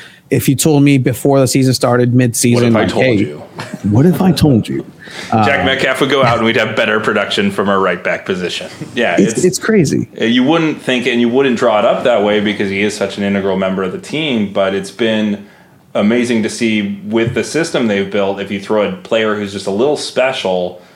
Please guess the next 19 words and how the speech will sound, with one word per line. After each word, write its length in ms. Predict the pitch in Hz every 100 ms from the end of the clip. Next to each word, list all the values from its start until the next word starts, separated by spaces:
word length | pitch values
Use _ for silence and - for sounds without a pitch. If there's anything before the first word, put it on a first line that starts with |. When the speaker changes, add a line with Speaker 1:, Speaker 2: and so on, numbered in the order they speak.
| - -
Speaker 2:
in 100 | 107
a 100 | 98
different 360 | 113 - 104 101
way, 560 | 151 113 98 92 - -
they, 240 | 104 104
they 120 | 107
can 140 | 95 107
actually 300 | 104 104 95
take 180 | 104
the 80 | 98
whole 240 | 98 101 101
thing 160 | 101
and 80 | 101
expand 460 | 92 - 98 98 98
it 140 | 92
in 80 | 98
a 60 | 95
certain 300 | 101 92 95
way. 340 | 95 90 -